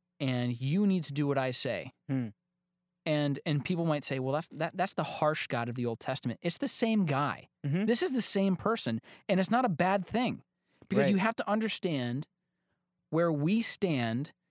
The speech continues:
Speaker 1: before him. He created everything. He, he created us with a purpose and a goal and a mission.
Speaker 2: Mm-hmm.
Speaker 1: And when we don't do what he has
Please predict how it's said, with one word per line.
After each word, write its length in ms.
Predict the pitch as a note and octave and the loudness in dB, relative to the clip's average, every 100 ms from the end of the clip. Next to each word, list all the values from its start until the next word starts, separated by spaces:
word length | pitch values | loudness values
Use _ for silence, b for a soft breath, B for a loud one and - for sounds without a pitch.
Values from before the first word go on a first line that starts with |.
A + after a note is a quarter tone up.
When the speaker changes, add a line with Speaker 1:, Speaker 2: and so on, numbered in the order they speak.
| _ _ _ | _ _ _
Speaker 1:
before 400 | E3+ E3 F#3+ F3 | -2 0 0 0
him. 360 | D#3+ F3 C3 E2 _ b b | 2 0 -2 -4 _ b b
He 140 | - A#3+ | -4 -2
created 360 | - C4 A3+ | -2 0 2
everything. 440 | F#3+ F#3 F3 G#2 F#2+ | 2 0 -2 -6 -6
He, 140 | - G3+ - | -2 -2 0
he 140 | G#3 | -2
created 360 | - G3+ G#3 G3+ | -2 0 2 0
us 100 | - | -2
with 100 | E3 | -6
a 60 | |
purpose 580 | - - F#3+ B3+ C4 - - b - | -6 -2 -2 -2 -4 -6 -10 b -2
and 120 | D3+ | 0
a 20 | |
goal 360 | D3 D3 E3 G#3 | 2 4 4 4
and 100 | D3+ | 2
a 40 | |
mission. 480 | C#3+ E3 A#3 A#3+ A#3+ C3+ | 2 2 0 0 -2 -4
Speaker 2:
Mm-hmm. 240 | B2+ C3+ | -6 -2
Speaker 1:
And 280 | E3 D#3+ D#3 | 0 2 0
when 140 | F3 | 0
we 100 | F3 | 0
don't 480 | C#3+ B2 E3 G3 F#3+ | -2 0 0 2 0
do 160 | C#3+ F3+ | 0 2
what 220 | D3 D3 | 2 -2
he 340 | - - F#3+ | -4 -2 2
has 100 | F3 | 2